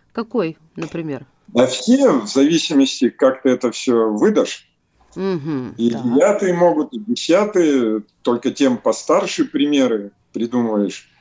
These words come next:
Speaker 2: этим попроще какие-то. Но я тут хочу сказать, тут такая штука есть.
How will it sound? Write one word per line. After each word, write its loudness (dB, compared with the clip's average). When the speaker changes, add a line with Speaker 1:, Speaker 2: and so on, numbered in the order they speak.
Speaker 2:
этим 2
попроще 0
какие-то. 0
Но 4
я 2
тут 0
хочу 0
сказать, 0
тут -8
такая 2
штука 0
есть. 0